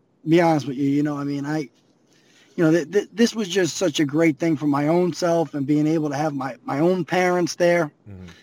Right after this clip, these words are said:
Speaker 1: you know, and stuff like that. And, you know, the guys,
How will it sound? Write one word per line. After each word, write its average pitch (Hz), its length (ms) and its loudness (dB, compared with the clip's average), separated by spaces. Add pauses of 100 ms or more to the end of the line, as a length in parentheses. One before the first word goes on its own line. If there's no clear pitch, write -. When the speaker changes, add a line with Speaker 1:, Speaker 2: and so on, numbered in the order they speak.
(180)
Speaker 1:
you 160 100 4
know, 170 440 4
and 151 160 0
stuff 165 320 -6
like 147 200 -2
that. 160 300 2 (260)
And, 139 380 -4
you 190 80 -8
know, 160 220 0 (480)
the 160 80 4
guys, 185 640 6